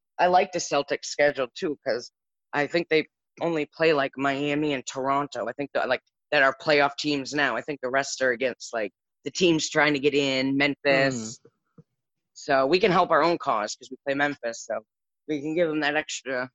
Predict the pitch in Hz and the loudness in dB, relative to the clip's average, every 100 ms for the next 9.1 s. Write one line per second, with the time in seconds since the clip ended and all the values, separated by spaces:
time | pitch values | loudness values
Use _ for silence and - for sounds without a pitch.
0 | _ _ _ _ - 131 117 123 131 135 | _ _ _ _ -10 -8 -8 -6 2 2
1 | 135 - 131 127 127 123 131 127 127 127 | 2 -2 -8 -6 -4 -4 -4 -2 -2 0
2 | 165 190 180 151 135 135 143 139 131 123 | 0 0 0 -2 -2 0 2 2 2 0
3 | - 208 - 277 - - - _ - 190 | -2 -6 -4 -6 -6 -8 -10 _ -2 2
4 | 208 214 196 180 175 185 - - 170 156 | 4 4 2 2 2 0 -8 -4 -2 0
5 | 160 165 139 147 147 135 131 135 - - | 2 0 2 2 2 0 -4 -8 -10 -10
6 | 135 127 131 131 123 131 120 120 - 113 | -4 -2 -2 -4 -6 -6 -6 -8 -4 -2
7 | 82 - - - 64 - 147 139 110 107 | -4 -8 -14 -10 -8 0 2 2 0 -2
8 | 110 113 - 123 113 110 107 - 107 113 | -2 -4 -6 -4 -4 -6 -8 -6 -4 -6